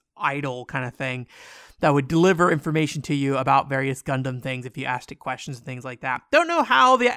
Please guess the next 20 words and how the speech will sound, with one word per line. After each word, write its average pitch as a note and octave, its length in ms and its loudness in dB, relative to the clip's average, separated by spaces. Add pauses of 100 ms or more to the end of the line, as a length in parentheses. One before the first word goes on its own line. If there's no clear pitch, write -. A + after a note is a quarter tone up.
(120)
execution A#3+ 600 -2
is, A#3+ 260 2
if G#3 100 2
it's, G#3 140 0
like, G3 160 2
a E3+ 200 2
preset A#3 500 -2
question G#3+ 400 -2
thing G#3+ 320 -6
or F#3 40 -2
if E3 80 -4
it's, E3+ 120 -8
like, E3 100 -8
a D3 80 -8
Chat D#3 320 -2
G F3+ 160 -12
P E3 140 -8
T F#3 240 -6
thing. F#3 400 -4
You F#3 100 -8